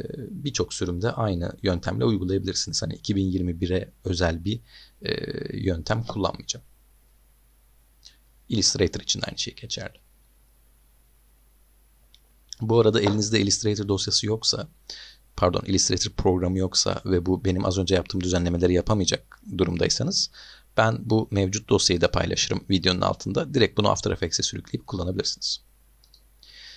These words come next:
Evet, şimdi After Effects'e geldik. Buradaki import alanına çift tıklıyorum. Okya'ya giriyorum. Illustrator'a giriyorum. Okya'yı buldum.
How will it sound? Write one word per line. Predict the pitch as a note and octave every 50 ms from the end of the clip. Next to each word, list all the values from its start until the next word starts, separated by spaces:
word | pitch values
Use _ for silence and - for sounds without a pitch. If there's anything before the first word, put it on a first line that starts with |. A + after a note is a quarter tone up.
| - - - _ _ _ _ _ _ _
Evet, | - C#3 G2 - - - - - _ _ _
şimdi | - - - - - D#3 C#3 F#2 F2 F#2 G2 A#2 - A#3 - - _ _ _ _ _ _ _ _ _ - - - - _
After | - A#2+ A#2 A#2 - - -
Effects'e | - - - - - - - F2+
geldik. | E2 E2 D#2+ D#2 D#2 - - F#3 - - - - - _ _ _ _ _ _ -
Buradaki | F#3 C3+ A2+ F#2+ - -
import | - A#2+ A2+ A2+ - F#2+ F2+ - -
alanına | F#2+ F2+ F2 E2+ E2 D#2+
çift | - - - E3 -
tıklıyorum. | - - - - C3 B2+ B2 C3+ D#3 B2+ - _ _ _ _ _ _ _ _ _ _ _ _ _ _ _ _ - - - - -
Okya'ya | A#2+ A#2 A2 A2+ - - G2 F#2+ F#2 F2+
giriyorum. | E2+ F2 E2+ E2+ E2 E2+ E2+ G2+ A#2+ C#3+ F#3+ G#3+ - - - - _ _ _ -
Illustrator'a | D#3+ B2+ A#2 - - - G2 F#2+ - - - F2
giriyorum. | E2+ F2 F2+ F2 E2+ E2+ E2+ F#2 A#2 D3 -
Okya'yı | B3+ D#3 A#2+ - - - F2+ E2+ E2 F2
buldum. | G2+ G2 F#2 F2+ - F3 A3 C#4+